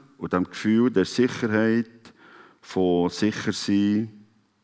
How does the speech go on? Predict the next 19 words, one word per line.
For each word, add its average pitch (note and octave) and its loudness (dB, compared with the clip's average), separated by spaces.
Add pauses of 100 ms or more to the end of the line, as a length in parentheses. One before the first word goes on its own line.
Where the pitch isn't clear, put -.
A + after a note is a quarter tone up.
(680)
von - -2
angenommen G2 0
sein, F#2+ 0 (840)
von D#2+ -6
wertgeschätzt - 0
sein, E2+ -2 (580)
von - -2
Achtung F#2 -2
und F2+ 2
Interesse. E2 0 (480)
Das G2+ 0 (340)
tut A2+ 0
mir G2+ 4
gut, B2+ 2
das - -2
gibt G2 -4
mir G2+ 4
viel G#2+ 0
Kraft, G#2 0